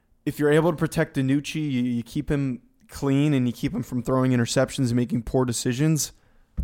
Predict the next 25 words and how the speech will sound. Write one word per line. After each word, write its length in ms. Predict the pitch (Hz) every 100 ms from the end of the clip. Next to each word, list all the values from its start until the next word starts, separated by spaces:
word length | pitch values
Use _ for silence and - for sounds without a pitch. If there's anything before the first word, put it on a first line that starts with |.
| -
that, 240 | 127 135 120
that, 180 | 135 123
that's 180 | 139
really, 520 | 131 127 139 156 160 143
really, 320 | 139 135 131
really 260 | 131 127
gonna 140 | 123 120
be 140 | 123
a 20 |
deciding 340 | 120 110 123 120
factor 340 | - 120 -
in 80 | 120
if 80 | 110
J 140 | 135
M 140 | 120 120
U 80 |
is 80 | 117
gonna 140 | - 113
be 60 |
able 180 | 123 117
to 80 | 117
win 160 | 113 104
this 140 | 104
football 360 | - 135 113 104
game. 260 | - 78